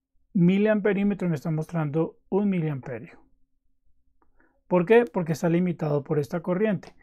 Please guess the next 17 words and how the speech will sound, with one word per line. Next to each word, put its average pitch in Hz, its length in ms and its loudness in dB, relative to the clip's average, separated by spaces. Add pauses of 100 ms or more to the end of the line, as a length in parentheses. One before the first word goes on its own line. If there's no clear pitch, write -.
(220)
Si - 260 0
yo 240 140 4
necesito 233 640 0
aumentar 170 420 2
la, 214 380 4
la 196 220 0
corriente, 202 680 0
lo 170 200 2
que 160 100 0
debo 160 220 4
hacer 190 240 0
es 180 140 -4
colocar 196 720 0
otra 170 480 2
resistencia 139 580 -6
en 160 80 -6
paralelo. 196 600 -2